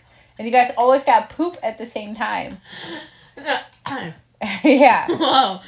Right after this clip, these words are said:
Speaker 2: No. Cohen and Riker always have to go poop at the same <laughs> time. Why are we talking about this? Anyways, no.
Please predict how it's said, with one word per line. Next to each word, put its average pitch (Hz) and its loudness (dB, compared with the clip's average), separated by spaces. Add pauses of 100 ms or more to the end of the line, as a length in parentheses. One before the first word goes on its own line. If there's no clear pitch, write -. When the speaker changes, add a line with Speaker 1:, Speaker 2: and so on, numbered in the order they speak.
(360)
Speaker 2:
No. 214 -6 (240)
Cohen 262 -4
and 220 -6
Riker 226 -2
always 202 2
have 208 -6
to 180 -16 (260)
go 196 -6 (160)
poop 196 -12
at 175 -10
the 208 -16
same 208 -10
<laughs> - -
time. 220 -6
Why 403 2
are - -4
we - -6
talking 226 -12 (500)
about 196 -8
this? 175 -12 (420)
Anyways, 269 -6 (360)
no. 240 -6